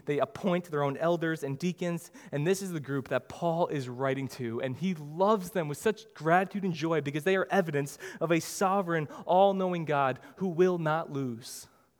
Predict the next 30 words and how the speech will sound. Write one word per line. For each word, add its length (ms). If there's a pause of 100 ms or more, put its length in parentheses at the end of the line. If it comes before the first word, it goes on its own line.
(2250)
And 80
he's 140
grateful 560
for 160
them 260
because 400
of, 140
quote, 520
"your 160
partnership 1000
in 180
the 80
gospel 720 (500)
from 240
the 60
first 440
day 320
until 320
now." 340 (1800)
You 80
know, 100
if 140
we 140
had 140
a 60
subtitle 720
for 140
this 200
whole 200
series, 720